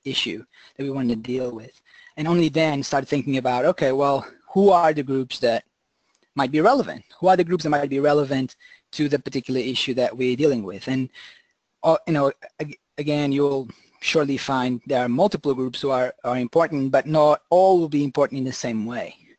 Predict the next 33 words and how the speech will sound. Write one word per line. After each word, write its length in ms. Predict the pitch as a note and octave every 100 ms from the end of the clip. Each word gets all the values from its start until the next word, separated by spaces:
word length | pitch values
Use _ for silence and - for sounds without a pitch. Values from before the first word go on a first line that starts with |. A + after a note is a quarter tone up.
| _ - - - D#3+
And 120 | C#3+
so 240 | D#3+ C#3+
start 220 | - D3+
thinking 320 | - E3+ D3+ C#3
about, 260 | C3 C3
okay, 220 | C#3+ B2+
well, 340 | C3+ C#3 C3 - - _
how 100 | -
do 60 | A#3+
we 80 | A3+
set 240 | G#3 -
priorities? 580 | C3 C3+ C3 A2+ G2 G#2+
What 140 | D3+
are 80 | D3+
the 160 | C#3+ C#3
most 340 | C#3 D#3 -
important, 640 | C3+ C#3+ C3+ A#2 B2+ A#2+ _ _ _
uh, 340 | C#3 C3+ B2+ B2
groups 460 | B2+ D3 D#3+ -
and 160 | B2+ B2
why? 360 | B2+ A2 - - - _ _ - - - - _
Um, 380 | E3+ E3 D#3+ E3+ _ _ _ _ _ _ _ _ _ _ _ - -
from 180 | G3 F#3+
then 420 | G#3+ A3 A3 F#3+ - - - - _ _
on, 520 | F3+ G#3+ E3 C#3+ C3+ - - - -
uh, 120 | D#3 C#3+
at 100 | -
the 120 | D3+
same 240 | - A#3+
time, 320 | A#3 F3 D#3 D3+ _ _ _ _ _ _ _ _ _ _ _ _ _ _ _ -
and, 100 | D3
and, 320 | C#3+ D#3 C#3
and 180 | D3+